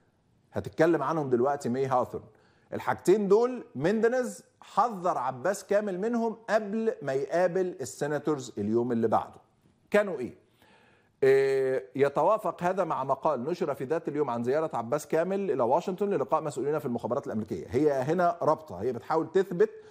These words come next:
إنه ده عباس كامل، فبتقول إن اليوم ده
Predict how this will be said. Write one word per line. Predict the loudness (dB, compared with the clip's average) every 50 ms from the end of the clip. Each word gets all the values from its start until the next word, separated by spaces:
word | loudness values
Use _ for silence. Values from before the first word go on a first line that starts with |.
| -20 _ _ _ _ 0
إنه | 0 2 2 2
ده | 2 2 2
عباس | 0 -2 -2 -2 -2 -2 -2
كامل، | -2 -2 -2 -2 -4
فبتقول | -8 -6 -4 -4 -4 0 2 4 4 4
إن | 4 2 -2 -2
اليوم | 0 0 2 0 2 2
ده | 2 2 2 0